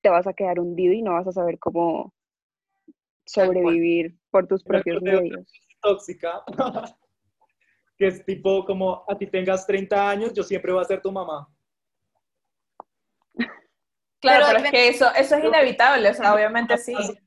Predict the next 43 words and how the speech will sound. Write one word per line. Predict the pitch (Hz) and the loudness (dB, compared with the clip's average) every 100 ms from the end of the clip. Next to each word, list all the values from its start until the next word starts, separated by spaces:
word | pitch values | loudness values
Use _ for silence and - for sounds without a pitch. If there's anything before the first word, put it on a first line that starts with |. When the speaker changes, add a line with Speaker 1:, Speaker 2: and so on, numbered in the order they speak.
| _ | _
Speaker 3:
como | - 226 _ | -16 -16 _
que | - _ | -20 _
Speaker 2:
Yo | 302 | -4
creo | 320 320 | -2 -2
que | 208 | -2
esa | 202 - | -2 -2
parte | 285 185 | -6 -6
Speaker 3:
manipula | 180 185 | -2 0
de | |
Speaker 2:
depende | 196 294 269 170 | 0 -2 -6 -6
del | |
Speaker 3:
cierta | _ _ | _ _
Speaker 2:
contexto, | 247 247 - 220 220 233 | -8 -8 -4 -4 -4 -8
Speaker 3:
manera. | 220 | -4
Speaker 2:
porque, | 220 233 233 208 _ - | -2 0 0 -2 _ -4
o | 247 | -4
sea, | 269 240 | 0 -2
es | 185 | -2
verdad, | 180 156 180 165 185 _ _ _ | -6 0 0 0 -4 _ _ _
como | 226 220 214 | -4 -4 -6
que, | 185 156 208 _ _ _ _ _ _ _ _ _ _ _ | -8 -10 -14 _ _ _ _ _ _ _ _ _ _ _
o | 196 196 190 | -12 -2 2
sea, | 277 | 2
uno | 277 - | 0 0
puede | 285 | -2
Speaker 4:
Totalmente. | 208 - | -2 -16
Speaker 2:
usar | - - - _ | -10 -8 -8 _
Speaker 3:
Pero | 196 - | 2 2
Speaker 2:
por | 247 | 2
lazos | 254 254 - - | 0 0 -2 -6
Speaker 3:
sí. | 226 _ - | -10 _ -4
Speaker 2:
familiares, | 226 262 - | -4 -4 -4
pero | 233 | -2
al | 226 | -2
final | 214 214 | -4 -6
siempre | 220 196 196 | -6 -4 -4
va | |
a | 196 | -4
ser | 190 | -10
como | _ 180 180 _ | _ -14 -14 _
legalmente | 208 226 226 208 214 226 247 | 0 2 2 -2 -4 -4 -4
tu | |
mamá. | 156 131 | -4 -14